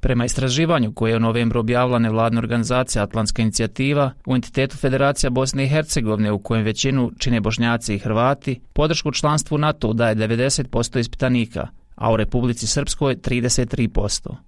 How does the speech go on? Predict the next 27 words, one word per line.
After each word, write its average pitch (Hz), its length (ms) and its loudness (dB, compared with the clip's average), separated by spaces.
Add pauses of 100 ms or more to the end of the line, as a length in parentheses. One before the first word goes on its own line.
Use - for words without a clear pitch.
(120)
Bosna 123 340 0
i 120 40 0
Hercegovina 123 560 0
je 113 40 2
od 110 60 0
dvije 113 160 -2
hiljade 117 320 0
osamnaeste 120 600 0
godine 120 360 2
u 120 60 2
akcijskom 120 520 -2
planu 127 280 0
za 123 120 0
članstvo, 139 600 -2
takozvanom 113 600 0
mapu, 135 340 2 (140)
što - 160 -4
je 110 100 0
posljednja 117 420 0
stepenica 135 600 -2
prije 151 240 0
poziva 127 420 0
u 113 60 2
punopravno 123 560 0
članstvo 117 460 0
u - 20 0
nato. 104 400 -2